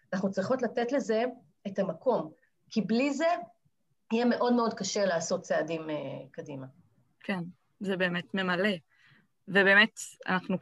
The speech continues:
Speaker 2: מתקרבות לס-, לסיום ולסיכום, אבל, אה, באמת את מדברת על החיים הבוגרים, החיים שאחרי. אה, אולי השאלה שנשאלת הכי הרבה אצלכם זה, האם באמת מצליחים להכין אותן לעולם? שש שנים הן נמצאות במסגרת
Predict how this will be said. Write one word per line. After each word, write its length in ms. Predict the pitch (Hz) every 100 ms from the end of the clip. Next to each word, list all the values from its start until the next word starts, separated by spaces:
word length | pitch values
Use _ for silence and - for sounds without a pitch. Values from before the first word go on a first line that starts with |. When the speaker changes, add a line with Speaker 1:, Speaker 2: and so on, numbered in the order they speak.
| _ -
Speaker 2:
מתקרבות 600 | 202 - 202 185 208 214
לס-, 420 | 226 - 190 170
לסיום 640 | 185 180 - 180 196 220 220
ולסיכום, 1000 | 208 180 165 156 - 175 - 202 214 220
אבל, 300 | 165 165 165
אה, 240 | 165 160 165 - _ _ _ _
באמת 240 | - 190 226
את 80 | 214
מדברת 500 | 196 180 196 214 180
על 80 |
החיים 320 | 175 180 190 208
הבוגרים, 540 | 185 170 180 185 165
החיים 320 | 165 175 190
שאחרי. 640 | 202 180 - 170 175 160 151 _ _ _ _ _ -
אה, 180 | 165 160
אולי 220 | 165 175
השאלה 340 | 180 196 185 190
שנשאלת 500 | 202 190 202 196 196
הכי 220 | - 196
הרבה 300 | 180 180 214
אצלכם 460 | - 196 190 180 180
זה, 200 | 180 170 170 165 165 - _ _ _ _ _ -
האם 120 | 190
באמת 260 | 196 196 220
מצליחים 380 | 214 214 226 214
להכין 300 | 202 226 226
אותן 260 | 233 196
לעולם? 560 | 180 175 180 247 175 165 160 _ _ _ _
שש 260 | - 220 -
שנים 280 | 214 214
הן 80 | 208
נמצאות 480 | 196 - 190 196 202
במסגרת 640 | 190 180 - 190 185 185